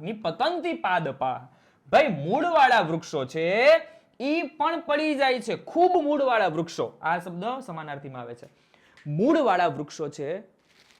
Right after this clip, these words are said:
પચી, પચાસ વર્ષથી હોય, પણ ઈ સમય જતા ભાઈ ધડબડાટીને ધાણા જીરું પડી જાય છે.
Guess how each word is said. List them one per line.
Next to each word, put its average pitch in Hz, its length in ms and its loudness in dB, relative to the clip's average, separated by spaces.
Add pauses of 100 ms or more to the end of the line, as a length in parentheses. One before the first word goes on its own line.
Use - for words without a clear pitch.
(280)
પચી, 208 300 0
પચાસ 185 440 0
વર્ષથી 196 380 2
હોય, 165 180 0
પણ 147 160 -6
ઈ 135 60 -4
સમય 170 300 -6
જતા 180 280 -2
ભાઈ 165 260 -2 (280)
ધડબડાટીને 147 800 -6
ધાણા 143 200 -8
જીરું 131 300 -12
પડી 160 220 -2
જાય 123 180 -10
છે. - 120 -20